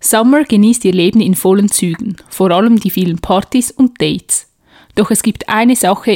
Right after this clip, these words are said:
über die sie nicht spricht. Sie war noch nie verliebt und fragt sich allmählich, ob sie dazu überhaupt in der Lage ist. Als über Thanksgiving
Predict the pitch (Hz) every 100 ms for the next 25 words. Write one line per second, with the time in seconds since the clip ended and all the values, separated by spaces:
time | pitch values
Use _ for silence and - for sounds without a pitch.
0 | - 180 190 190 196 202 202 - - -
1 | 156 - - - _ _ _ - 202 196
2 | 190 175 - 208 240 196 190 208 247 -
3 | - _ - 202 - 214 240 - 262 226
4 | 226 214 220 233 - - 202 190 - 220
5 | - 190 170 165 - 202 208 165 170 175
6 | - - - - _ _ _ _ _ -
7 | 220 226 240 233 202 202 233 - 269 254
8 | 247